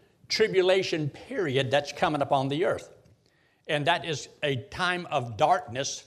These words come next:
The Holy Spirit has taken the body of Christ out. The tribulation is the worst period of time man's ever known. And so he says here, and starts off with, believe it or not, in verse one,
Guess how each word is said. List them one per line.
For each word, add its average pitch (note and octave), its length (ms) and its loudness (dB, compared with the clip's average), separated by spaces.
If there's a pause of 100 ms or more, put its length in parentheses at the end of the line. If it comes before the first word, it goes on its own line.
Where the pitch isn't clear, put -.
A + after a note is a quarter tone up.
The A#2 80 -4
Holy G3+ 260 2
Spirit F3 320 -2
has C#3+ 160 -6
taken E3 320 -2
the C#3 80 -4
body D3 400 0
of C3+ 220 -10
Christ C3+ 420 -2
out. B2+ 320 -2 (540)
The C3+ 80 -6
tribulation E3+ 680 0
is A#2+ 120 -8
the C3+ 40 -6
worst E3 240 -4
period F3 180 -4
of - 60 -10
time D3 260 0
man's C#3 240 -4
ever C#3+ 220 -2
known. A#2+ 460 -6 (680)
And B2 140 -6
so F#3+ 160 2
he E3 80 0
says F#3 280 -2
here, D#3 200 0
and C#3+ 200 -6
starts A#3 380 -4
off F#3 220 2
with, D#3 180 -4
believe F3+ 240 -4
it A3+ 60 -10
or G#3 40 -8
not, D3 200 0
in C3+ 100 -6
verse C3 240 -6
one, D4+ 240 0